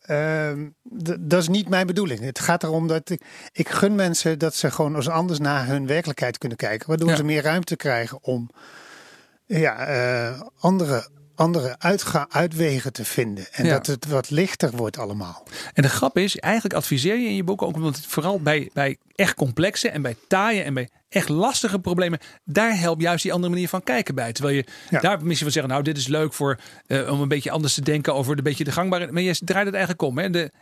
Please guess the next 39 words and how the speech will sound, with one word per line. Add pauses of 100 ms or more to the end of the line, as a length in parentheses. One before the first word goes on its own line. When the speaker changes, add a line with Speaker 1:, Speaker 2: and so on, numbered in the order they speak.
(140)
Speaker 2:
echt
moeilijke
problemen, (180)
daarbij
moet
je
gewoon
wat
meer
denk-,
denktijd
inlassen
om.
Speaker 1:
Ja. (240)
Speaker 2:
Ja. (760)
Speaker 1:
Ja,
en
wat
mij
opvalt,
ik
ben
nu
bezig
met
een
soort,
eh,
tour
door
Nederland.
En
dan
Speaker 2:
Ja.
Speaker 1:
kom
ik
bij
allerlei
organisaties.